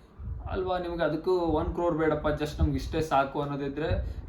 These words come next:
ನಿಮ್ ಪ್ರಕಾರ ಎಷ್ಟು ಬೇಕೋ ಅದಕ್ಕೆ ಕ್ಯಾಲ್ಕುಲೇಷನ್ ಮಾಡ್ಕೊಂಡು ನಿಮ್ಗೆ ಎಷ್ಟು ಬೇಕೋ ಅಷ್ಟು ಪ್ಲಾಂಟೇಶನ್ ಮಾಡಿ. ನಿಮಗೇನಾದ್ರೂ ನಾ ಮಾಡಿರೋ ಪ್ಲಾಂಟೇಶನ್ ನೋಡ್ಬೇಕಂದ್ರೆ ಒಂದ್ ಶಾರ್ಟ್ಸ್ ಹಾಕಿರ್ತೀನಿ, ನಾವು ತೌಸಂಡ್ ಗಿಡನ ಪ್ಲಾಂಟೇಶನ್ ಮಾಡಿದ್ದು,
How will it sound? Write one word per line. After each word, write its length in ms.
ನಿಮ್ 180
ಪ್ರಕಾರ 320
ಎಷ್ಟು 320
ಬೇಕೋ 140
ಅದಕ್ಕೆ 220
ಕ್ಯಾಲ್ಕುಲೇಷನ್ 480
ಮಾಡ್ಕೊಂಡು 340
ನಿಮ್ಗೆ 280
ಎಷ್ಟು 200
ಬೇಕೋ 160
ಅಷ್ಟು 140
ಪ್ಲಾಂಟೇಶನ್ 500
ಮಾಡಿ. 400
ನಿಮಗೇನಾದ್ರೂ 600
ನಾ 240
ಮಾಡಿರೋ 340
ಪ್ಲಾಂಟೇಶನ್ 440
ನೋಡ್ಬೇಕಂದ್ರೆ 520
ಒಂದ್ 200
ಶಾರ್ಟ್ಸ್ 320
ಹಾಕಿರ್ತೀನಿ, 580
ನಾವು 160
ತೌಸಂಡ್ 460
ಗಿಡನ 320
ಪ್ಲಾಂಟೇಶನ್ 500
ಮಾಡಿದ್ದು, 560